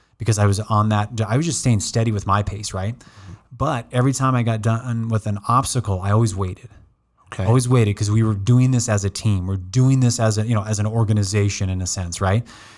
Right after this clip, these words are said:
Speaker 1: And so as I think about this, is how many times does the leader outpace the pack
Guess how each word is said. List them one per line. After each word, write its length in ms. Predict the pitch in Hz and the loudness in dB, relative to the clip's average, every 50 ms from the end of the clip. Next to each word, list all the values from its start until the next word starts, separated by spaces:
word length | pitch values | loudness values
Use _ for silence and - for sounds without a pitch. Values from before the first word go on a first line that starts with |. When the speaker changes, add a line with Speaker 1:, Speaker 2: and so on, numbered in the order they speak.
| - - - | -16 -8 -2
Speaker 1:
And 120 | 123 117 | -2 0
so 360 | 113 - 135 123 120 117 117 - | 0 2 2 2 2 2 0 -2
as 140 | - 120 113 | -2 0 0
I 80 | 110 107 | 0 0
think 220 | - - 170 170 | 0 0 0 0
about 300 | 196 - 123 113 113 - | 0 2 2 2 2 2
this, 220 | 110 107 107 104 - | 0 0 0 0 -2
is 120 | 101 - | -4 -4
how 160 | - 127 131 | 0 0 0
many 200 | 131 131 131 127 | 2 2 2 0
times 420 | 113 - 117 117 117 120 120 113 107 | 0 0 -2 0 0 2 0 0 0
does 160 | 107 95 - | 0 -2 -2
the 80 | 107 | -2
leader 440 | 98 101 107 120 135 143 147 139 - - _ - - - | -2 0 2 2 2 2 0 -2 -4 -8 _ -18 -6 0
outpace 760 | 113 110 120 120 - - - - 113 117 131 127 - - - - - | 2 2 2 2 0 -4 -2 0 0 0 0 0 -2 -4 -6 -6 -6
the 80 | - 110 | -8 -6
pack 520 | - - - 110 104 107 131 160 - - | -6 -4 -2 0 2 2 2 2 -2 -8